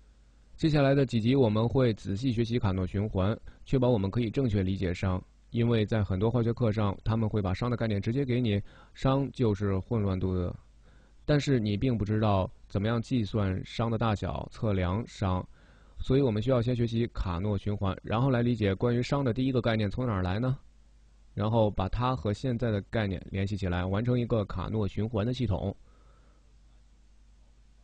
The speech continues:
被称为卡诺热机。我们这个活塞上下移动，我们可以把它看作是个卡诺热机。你可能说：“哦，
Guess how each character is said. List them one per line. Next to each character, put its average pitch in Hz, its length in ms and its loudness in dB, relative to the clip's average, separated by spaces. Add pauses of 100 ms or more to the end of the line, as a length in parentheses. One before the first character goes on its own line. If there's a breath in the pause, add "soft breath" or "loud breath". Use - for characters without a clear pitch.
(140)
被 117 160 2
称 117 220 2
为 104 340 4
卡 85 260 -6
诺 104 220 0
热 104 160 0
机。 113 300 0 (300 loud breath)
我 107 100 2
们 117 100 2
这 135 120 4
个 107 240 4
活 107 200 0
塞 123 160 0
上 123 160 0
下 110 140 0
移 95 140 -2
动， 120 280 0 (920 soft breath)
我 107 120 6
们 113 120 8
可 135 100 8
以 143 80 8
把 104 140 6
它 123 100 6
看 135 160 6
作 113 140 6
是 107 200 2
个 98 200 4
卡 87 180 -2
诺 104 160 4
热 113 100 6
机。 120 240 2
你 110 120 0
可 110 80 2
能 107 100 4
说 117 160 6
：“哦， 113 220 6